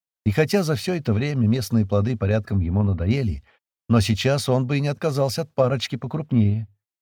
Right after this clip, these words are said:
«А дерево не сможет помочь нам в поисках?» — тихо спросила Элора. Сергей отрицательно покачал головой. «Может, оно и говорит об этом», — ответил он. «Только я его не понимаю.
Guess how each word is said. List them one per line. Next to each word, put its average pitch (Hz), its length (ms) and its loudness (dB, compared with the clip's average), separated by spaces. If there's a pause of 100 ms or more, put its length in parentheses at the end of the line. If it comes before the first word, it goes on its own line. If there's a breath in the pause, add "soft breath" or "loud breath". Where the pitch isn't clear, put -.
(320)
«А 98 80 4
дерево 117 480 0
не 113 100 0
сможет 131 380 -2
помочь 139 340 -2
нам 127 100 -2
в 101 100 -10
поисках?» — - 580 -2 (120)
тихо 98 240 -2
спросила 95 480 -2
Элора. 82 340 -2 (680)
Сергей 170 280 -2
отрицательно 110 560 -2
покачал 98 360 -4
головой. 78 420 -6 (280)
«Может, 151 360 -2 (100)
оно 131 240 2
и 127 80 2
говорит 135 400 0
об 107 120 0
этом», — 90 300 -2
ответил 87 420 -4
он. 73 180 -6 (380)
«Только 135 460 0
я 113 180 0
его 123 180 0
не 123 100 0
понимаю. 101 540 0